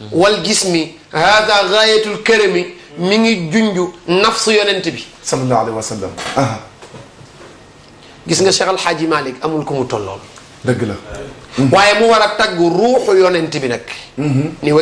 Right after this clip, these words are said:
Speaker 1: innahu iz araada Allahu nashatana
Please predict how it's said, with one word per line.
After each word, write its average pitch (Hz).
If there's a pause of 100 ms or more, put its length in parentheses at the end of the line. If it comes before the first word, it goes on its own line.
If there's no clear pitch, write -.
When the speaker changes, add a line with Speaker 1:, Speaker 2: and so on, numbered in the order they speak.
Speaker 1:
innahu 143 (680)
iz 185
araada 156
Allahu 147 (360)
nashatana 160